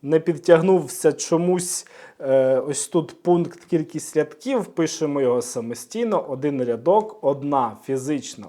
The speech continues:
особа, кількість сторінок —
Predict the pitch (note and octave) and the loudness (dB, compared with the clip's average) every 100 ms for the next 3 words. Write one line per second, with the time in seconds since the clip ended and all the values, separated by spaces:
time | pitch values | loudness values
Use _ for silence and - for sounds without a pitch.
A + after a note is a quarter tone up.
0 | - - - G#3 A3+ F#3+ F#3 F3+ - - | -20 -20 0 4 4 4 0 -2 -18 -20
1 | _ G3 G#3 G#3+ G#3 - - B2+ A#2+ A#2 | _ -4 -4 -8 -10 -10 -2 0 0 -2
2 | D3 E3 - | -2 -4 -12